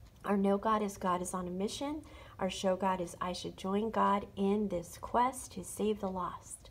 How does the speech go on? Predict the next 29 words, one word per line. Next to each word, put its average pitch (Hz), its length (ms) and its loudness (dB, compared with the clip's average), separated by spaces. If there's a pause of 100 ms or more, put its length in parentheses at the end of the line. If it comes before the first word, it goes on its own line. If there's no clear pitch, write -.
(540)
And 285 320 6
our 214 160 6
verse 226 300 0
of - 60 -14
the 277 80 0
month 202 480 2
is 196 200 0
still 185 380 0
John 190 360 0
eleven 190 600 -2
twenty-five. 208 800 -2 (460)
Jesus 196 340 0
said 196 280 -2
to 202 100 -4
her, 190 200 0
"I 202 140 0
am 262 160 0
the 233 100 0
resurrection 202 800 0
and 180 140 0
the 170 60 -2
life. 202 400 0 (400)
He 294 240 2
who 294 120 0
believes 202 440 -2
in 180 100 -4
me 180 100 -4
will 175 140 -6
have 180 500 -4